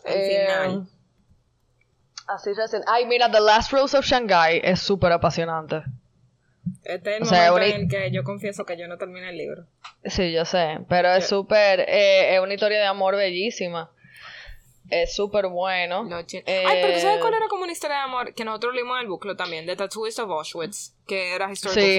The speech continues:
Speaker 1: fiction.
Speaker 2: también.
Speaker 1: The Tattooist
Speaker 2: Y
Speaker 1: of
Speaker 2: todos los
Speaker 1: Auschwitz.
Speaker 2: libros, señores, de Kate Morton.
Speaker 1: Buenísimo, The Forgotten Garden.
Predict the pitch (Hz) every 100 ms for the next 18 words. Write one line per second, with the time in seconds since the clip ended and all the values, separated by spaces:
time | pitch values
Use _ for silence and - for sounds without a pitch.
0 | 180 175 185 180 185 - 196 185 175 170
1 | 185 202 - - - 196 185 202 214 208
2 | 202 196 220 247 254 254 254 247 233 220
3 | 220 226 220 220 202 175 160 147 147 175
4 | - _ _ - - - - 196 269 269
5 | 269 294 285 277 226 220 233 262 214 226
6 | 240 285 196 190 175 165 160